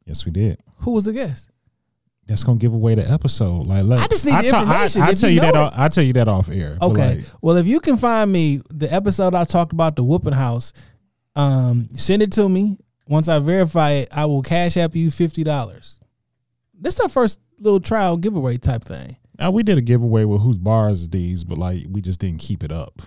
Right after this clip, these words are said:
Speaker 2: Yeah, we didn't.
Speaker 1: We just didn't keep it up.
Speaker 2: Yeah.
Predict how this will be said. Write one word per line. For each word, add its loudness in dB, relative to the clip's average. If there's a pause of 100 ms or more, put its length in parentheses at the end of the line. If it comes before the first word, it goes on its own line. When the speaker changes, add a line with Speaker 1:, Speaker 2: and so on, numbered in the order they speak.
(120)
Speaker 2:
Yeah, -2 (560)
we -14
didn't. -8 (220)
Speaker 1:
We -6
just -6
didn't -8
keep -12
it -12
up. -14 (180)
Speaker 2:
Yeah. -10